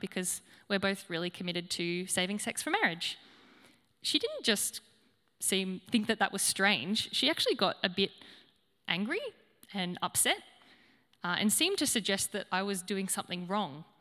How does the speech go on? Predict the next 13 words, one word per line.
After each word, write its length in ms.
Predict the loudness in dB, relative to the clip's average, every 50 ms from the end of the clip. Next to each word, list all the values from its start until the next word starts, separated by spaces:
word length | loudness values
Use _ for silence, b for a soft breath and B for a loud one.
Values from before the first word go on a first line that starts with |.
| b b b b b b b b _
like 160 | -4 0 2
I 60 | 2 2
was 200 | 2 0 -2 -2
repressing 580 | -4 2 4 4 4 6 4 2 2 2 2 2
desires 580 | 2 4 4 4 4 4 4 2 0 -2 -4
just 160 | -4 -4 -4
to 80 | -6 -8
follow 340 | -2 0 0 2 2 0 0
some 240 | 0 -2 -2 -6 -2
kind 180 | -2 0 0
of 120 | 0 -4 -4
meaningless 500 | -4 -2 -2 -2 -4 -6 -8 -8 -6 -4
rule. 380 | -2 -2 -2 -4 -6 -10 -14